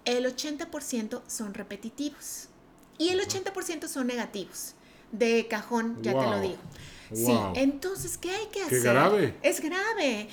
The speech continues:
Speaker 1: es grave porque pensamos, tenemos un chip en nuestro sistema límbico que pensamos que todavía estamos en la época de las cavernas, con los depredadores, teniendo que luchar todo el día y estar a la defensiva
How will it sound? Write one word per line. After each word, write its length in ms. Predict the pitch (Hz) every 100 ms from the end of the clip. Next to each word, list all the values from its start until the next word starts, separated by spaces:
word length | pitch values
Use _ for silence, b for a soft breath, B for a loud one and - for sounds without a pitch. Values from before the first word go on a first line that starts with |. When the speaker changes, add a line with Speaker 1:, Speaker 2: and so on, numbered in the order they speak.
| B
Speaker 1:
es 160 | 320 -
grave 240 | 370 392
porque 240 | 381 277 294
pensamos, 500 | 311 294 339 339 370
tenemos 400 | 330 339 359 -
un 120 | 359
chip 400 | - 269 226 -
en 120 | 214
nuestro 240 | 202 196 196
sistema 420 | - - 240 269
límbico 500 | 262 202 185 190 214 B B B
que 120 | -
pensamos 480 | 285 349 339 359 381
que 80 | 392
todavía 320 | 349 320 311
estamos 320 | 285 285 269
en 80 | 262
la 80 | 240
época 280 | 226 - 233
de 100 | 214
las 180 | 185 -
cavernas, 560 | 190 190 190 214 214
con 120 | -
los 120 | 202 196
depredadores, 880 | 196 190 190 185 190 190 208 226 B B -
teniendo 340 | 240 233 269
que 80 | 269
luchar 520 | 208 - 233 196 196
todo 200 | 262 233
el 100 | 240
día 260 | 247 220 208
y 60 |
estar 300 | 214 - 262
a 40 | 226
la 120 | 208
defensiva 680 | 240 247 226 269 254 233